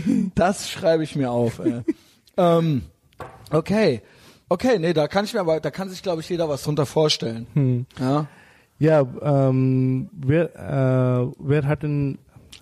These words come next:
Speaker 2: nach dem, äh, unsere, äh, Unabhängigkeit und, äh, bis neunzehnhundertsiebenundfünfzig, äh, wir hatten Demokratie, dann, äh, hat unsere Leiter, ähm,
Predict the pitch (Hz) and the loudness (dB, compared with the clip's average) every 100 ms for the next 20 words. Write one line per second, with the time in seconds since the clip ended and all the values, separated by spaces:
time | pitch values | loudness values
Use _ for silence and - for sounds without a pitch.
0 | - 139 143 165 139 - - 120 123 123 | -4 -2 0 -2 -2 -6 -4 0 2 4
1 | 120 139 127 127 123 120 117 - - - | 2 0 2 2 2 0 -2 -8 -18 -10
2 | 120 113 117 - 135 131 131 - 135 123 | -6 -2 -2 -2 -2 -2 -2 0 -2 -2
3 | - 117 127 - - 131 120 120 120 120 | -4 0 0 0 0 2 4 2 2 -2
4 | - - - - - - - 127 123 120 | -8 -20 -20 -18 -18 -16 -2 2 4 4
5 | 120 123 117 123 143 - - - - - | 4 4 2 0 -2 -4 -10 -12 -16 -20
6 | - _ 131 135 139 143 143 135 123 127 | -20 _ -2 0 0 0 2 2 0 0
7 | 127 120 147 147 - 127 - - - - | 0 0 0 -2 -2 -4 -4 -12 -16 -10
8 | - 123 120 120 117 127 120 117 123 117 | 0 2 4 2 2 0 2 0 0 0
9 | 113 110 117 - 131 131 123 123 123 - | 0 0 -2 0 0 2 2 2 0 -4
10 | - - - - - - 139 135 135 135 | -14 -20 -20 -20 -10 -2 2 2 4 2
11 | 123 135 - - 143 139 135 135 131 131 | 2 0 0 0 2 4 4 4 4 0
12 | - _ - 135 135 135 127 117 117 - | -8 _ -2 2 2 2 2 2 2 0
13 | 123 117 113 113 113 | 0 0 0 -2 -4